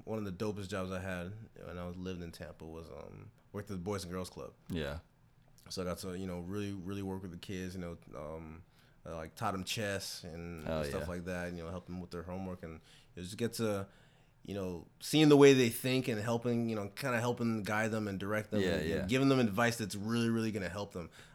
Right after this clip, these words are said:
Speaker 1: I feel like is, is great. And with, with kids, you know, you don't have to, you, like, it doesn't take that much energy. Like, little things you do can greatly affect them,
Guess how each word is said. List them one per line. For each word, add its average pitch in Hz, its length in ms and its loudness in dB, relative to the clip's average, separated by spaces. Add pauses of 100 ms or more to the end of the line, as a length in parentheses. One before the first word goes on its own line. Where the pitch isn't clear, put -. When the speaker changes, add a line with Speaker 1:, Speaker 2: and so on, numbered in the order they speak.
Speaker 1:
I 90 100 -6
feel 104 240 -4
like 92 220 -2
is, 87 220 -6
is 90 180 -8
great. 92 420 -4
And 98 160 -6
with, 92 260 -6
with 92 200 -8
kids, 117 440 0 (680)
you 92 120 -4
know, 92 100 -2
you 101 160 -2
don't 151 80 8
have 156 100 4
to, 147 100 6 (200)
you, 151 160 -12 (320)
like, 123 260 -8 (800)
it 139 80 -2
doesn't 175 180 6
take 175 180 6
that 147 100 8
much 131 240 6
energy. 113 380 -2
Like, 101 280 -4
little 147 320 6
things 151 280 6
you 127 80 6
do 123 300 4
can 107 320 -2
greatly 113 720 -4
affect 104 340 -6
them, 78 220 -8